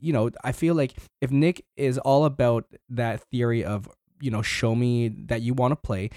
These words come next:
show me that you can earn these minutes, and Boucher, R H J, Terrence Davis, they earn the right to play. So I'm not saying, you know, take away li-, uh, minutes from Kyle. I'm not saying that at all. Kyle is going to, is our, most of the time, our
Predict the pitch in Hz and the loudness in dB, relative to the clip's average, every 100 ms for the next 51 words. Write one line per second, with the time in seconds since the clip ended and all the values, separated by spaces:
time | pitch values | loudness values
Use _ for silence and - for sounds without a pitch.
0 | - - 120 120 131 127 123 120 - 120 | -16 -2 2 4 4 2 0 -2 -2 0
1 | 127 147 156 110 95 123 - _ _ _ | 2 2 2 0 0 -4 -8 _ _ _
2 | 113 120 120 117 110 135 - 95 104 127 | -4 -2 0 0 0 0 0 -2 -2 -4
3 | - _ - 113 127 - 110 101 113 - | -6 _ -4 -2 -2 -4 -2 0 -2 0
4 | 113 123 95 98 120 123 127 - 131 123 | 0 0 -2 -4 -2 0 -2 0 0 2
5 | 113 107 104 113 - 123 135 - - _ | 0 -2 -4 -8 -8 -4 -4 -4 -12 _
6 | _ _ _ - 131 127 156 175 - 202 | _ _ _ 0 4 6 6 4 2 2
7 | 226 175 147 131 165 143 139 139 131 117 | 4 4 4 4 2 2 4 6 4 2
8 | - _ _ 123 143 - - 104 110 107 | -6 _ _ -2 0 -2 -6 -4 0 0
9 | 98 127 123 131 120 - 101 95 - 160 | 0 2 4 4 2 -2 -2 -2 0 2
10 | 107 110 117 127 - 120 113 101 110 151 | 2 0 0 0 0 2 2 2 4 2
11 | 90 - 107 113 113 110 110 113 113 120 | 2 -4 -2 -2 -2 -2 0 0 -2 -2
12 | 123 123 120 113 107 - - _ _ _ | -2 0 0 2 0 -4 -10 _ _ _
13 | _ 143 139 131 131 170 107 95 - 117 | _ -12 -6 2 4 4 2 -6 -2 2
14 | 127 123 117 | 2 2 0